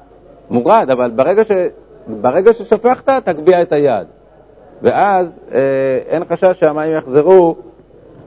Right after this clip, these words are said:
לתוך הפרק מהמקום, אה, של מחוץ לפרק, ואז הם,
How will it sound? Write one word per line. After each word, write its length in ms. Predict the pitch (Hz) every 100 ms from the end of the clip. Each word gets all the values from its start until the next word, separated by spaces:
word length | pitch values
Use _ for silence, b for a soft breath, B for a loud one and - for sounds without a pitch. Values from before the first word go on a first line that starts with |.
| -
לתוך 420 | 123 160 156 156
הפרק 1000 | 143 135 131 - _ - 190 175 160 156 - _ _ - -
מהמקום, 840 | 107 135 160 151 143 156 156 156 156 - _ _ _ _ -
אה, 160 | 113 120
של 180 | 120 127
מחוץ 360 | 127 127 160 156
לפרק, 440 | 143 156 170 202
ואז 300 | 151 147 185
הם, 200 | 165 151